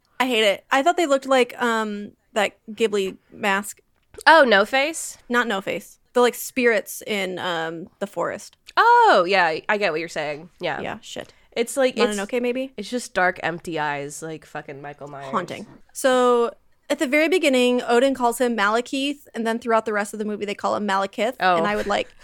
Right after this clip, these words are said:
Speaker 2: <laughs> I didn't
Speaker 1: I would
Speaker 2: notice
Speaker 1: like an
Speaker 2: that.
Speaker 1: explanation. I did, because I wrote down Malekith hyphen Malekith, Bad Keith.
Speaker 2: Oh. <laughs>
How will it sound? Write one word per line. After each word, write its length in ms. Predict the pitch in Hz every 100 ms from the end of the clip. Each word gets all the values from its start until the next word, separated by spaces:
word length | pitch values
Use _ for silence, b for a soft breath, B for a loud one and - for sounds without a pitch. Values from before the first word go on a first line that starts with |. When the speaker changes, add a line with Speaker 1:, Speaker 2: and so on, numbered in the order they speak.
| -
Speaker 2:
<laughs> 80 | 233 233 220 220 208 - _ B B 285 -
I 100 | 185
didn't 240 | 175 165
Speaker 1:
I 80 | 214
would 60 | 214
Speaker 2:
notice 60 | -
Speaker 1:
like 140 | -
an 80 | -
Speaker 2:
that. 60 | 143
Speaker 1:
explanation. 640 | 143 131 107 - 107 - _ _ -
I 80 |
did, 220 | 262 349 285
because 180 | 254
I 80 | 247
wrote 220 | 233 247
down 360 | 254 233 208 196
Malekith 520 | 233 247 196 185 190 -
hyphen 440 | 262 254 170 190 -
Malekith, 760 | 220 196 185 226 - 294 180 - _ _ _ -
Bad 360 | 196 202 330
Keith. 440 | - 294 202 - _
Speaker 2:
Oh. 480 | 214 226 370 240 -
<laughs> 60 | -